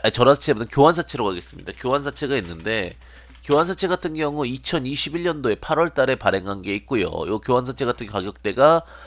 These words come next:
예, 만 오천 원대입니다. 만 오천, 정확하게 볼까요? 만 오천 이백육십육 원대. 그러니까 이백육십팔 원대라는 거죠. 그러니까 만 오천 원대 교환사채가 있기 때문에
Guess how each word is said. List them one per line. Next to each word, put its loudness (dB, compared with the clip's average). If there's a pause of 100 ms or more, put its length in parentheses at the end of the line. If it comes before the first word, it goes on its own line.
(320)
예, 4
만 6
오천 -4
원대입니다. -6
만 0
오천, 0 (680)
정확하게 -2
볼까요? 0
만 0
오천 -6
이백육십육 -6
원대. -4 (360)
그러니까 -6
이백육십팔 0
원대라는 6
거죠. 0
그러니까 -4
만 8
오천 2
원대 4 (180)
교환사채가 4
있기 -4
때문에 -2